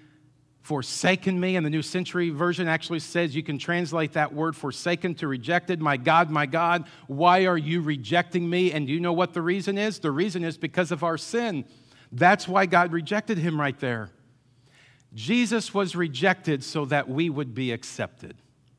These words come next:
That's the gospel. Jesus was rejected. He endured the rejection so we wouldn't have to endure the rejection when we stand before the Father.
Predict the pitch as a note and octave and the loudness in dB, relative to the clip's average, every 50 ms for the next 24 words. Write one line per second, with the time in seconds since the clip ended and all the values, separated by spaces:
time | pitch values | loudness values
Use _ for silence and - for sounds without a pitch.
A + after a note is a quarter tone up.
0 | _ _ _ _ _ _ _ _ _ _ - - C3+ C3 - - - C3 G#2 A2 | _ _ _ _ _ _ _ _ _ _ -2 -2 -2 -2 -2 -6 -10 -6 -2 -2
1 | F#2+ E2 - - - - - - - _ _ _ _ _ _ _ _ _ _ _ | -2 -2 -4 -10 -20 -20 -20 -20 -20 _ _ _ _ _ _ _ _ _ _ _
2 | _ _ _ _ _ _ _ _ _ _ _ _ _ _ _ _ _ _ - A#2 | _ _ _ _ _ _ _ _ _ _ _ _ _ _ _ _ _ _ -12 -4
3 | A2+ E3 G#3+ G#3+ G3 F3 A#3+ G#3+ - - G3 G#3 G3 D#3 F3 F3+ F#3 D#3 B2 D3 | 0 2 2 2 2 2 0 0 0 0 0 0 0 0 -2 -4 -4 -4 -2 0
4 | C#3+ C#3 - - B2 A2+ - - G3+ A3+ A#3 A#3 A3 G3 F3 C3+ E3 F#3+ G3+ G3+ | 0 0 0 -2 -4 -4 -2 2 2 4 4 4 4 2 2 2 2 4 4 4
5 | G3+ E3+ D#3 F#3+ E3+ F3 E3 C#3+ B2 D#3+ D3 C3 - - - C#3+ B2 A#2 - - | 2 2 0 0 0 0 -2 -2 -4 -2 -4 -4 -4 -6 -8 -8 -8 -8 -10 -14
6 | - - - - - D#3 C#3 C3 D#3 E3 E3 C#3 D3 D3 C#3 C#3+ - - C3+ B2+ | -20 -20 -14 -6 -4 -4 -2 0 0 0 0 -2 -2 -4 -4 -6 -6 -4 -2 -2
7 | B2 - - - C3 A#2 A2+ G#2+ G2+ F#2 G2 A2 A2 G#2+ G2+ G2 F#2 - _ _ | -2 -4 -8 -10 -8 -6 -6 -8 -8 -8 -8 -8 -6 -6 -6 -8 -10 -12 _ _
8 | _ _ - G#2 G2+ F#2 G2 F#2 F2 G2+ A2 G2+ - - - G2 F#2 F#2 F#2 F#2+ | _ _ -12 -10 -10 -8 -10 -12 -10 -8 -8 -8 -8 -10 -14 -14 -14 -12 -12 -12
9 | F#2 F#2+ F#2 - - - - F#2 F#2 F2 E2 F2 E2+ D#2+ _ _ _ _ _ _ | -12 -12 -14 -14 -16 -16 -14 -12 -12 -12 -12 -14 -16 -18 _ _ _ _ _ _
10 | _ _ _ _ _ - F2+ - - - E2+ E2 D2 - D#2 - - - - - | _ _ _ _ _ -18 -18 -16 -14 -14 -14 -14 -14 -16 -20 -18 -16 -16 -16 -18
11 | _ _ | _ _